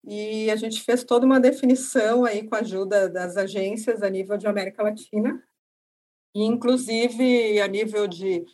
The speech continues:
de produto, aí, saindo, inclusive, do nosso vermelho, que vem de muita data. Nossa marca, quando iniciou, ela era amarela com preto, lá bem antigamente.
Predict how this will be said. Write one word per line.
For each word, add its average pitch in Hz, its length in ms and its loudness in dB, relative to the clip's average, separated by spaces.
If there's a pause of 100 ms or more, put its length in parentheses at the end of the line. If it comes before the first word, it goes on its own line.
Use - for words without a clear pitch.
(440)
de 226 160 -8
produto, 220 640 0
aí, 208 240 2
saindo, 240 500 2
inclusive, 247 580 2
do 247 120 2
nosso 233 300 0
vermelho, 233 460 0
que 254 140 -4
vem 220 160 -4
de 247 140 2
muita 226 560 0
data. 202 520 -2 (540)
Nossa 214 300 -2
marca, 214 320 0
quando 233 220 -2
iniciou, 233 420 0
ela 226 160 4
era 202 200 0
amarela 196 420 0
com 196 200 -12
preto, 196 520 -2
lá 208 400 -2
bem 208 280 -4
antigamente. 190 800 -8